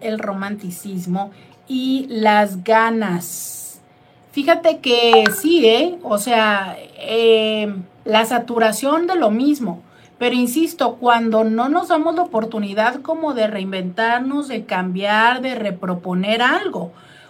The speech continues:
Porque si tu pareja te ofrece algo relativamente distinto, al menos una conversación interesante todos los días, bueno, hay una parte que, que sigue alimentando tu interés, ¿no?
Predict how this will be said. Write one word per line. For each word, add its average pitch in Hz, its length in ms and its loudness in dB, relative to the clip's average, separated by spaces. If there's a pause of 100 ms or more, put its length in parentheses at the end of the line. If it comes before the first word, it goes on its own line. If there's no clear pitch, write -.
(100)
Porque 269 360 -2
si 285 180 -4
tu 226 200 -4
pareja 294 800 2 (480)
te 247 140 -2
ofrece 294 460 2 (200)
algo 339 360 4
relativamente 339 920 0
distinto, 302 600 -4
al 220 100 0
menos 302 280 -4
una 359 160 -2
conversación 254 500 -2
interesante 294 500 -4
todos 262 200 -4
los 196 200 -6
días, 233 400 -4 (320)
bueno, 339 300 2
hay 285 200 2
una 359 240 0
parte 359 580 0
que, 196 140 -8
que 208 140 -6
sigue 269 240 -4
alimentando 277 540 -2
tu 302 100 -6
interés, 233 760 -4
¿no? 190 340 -8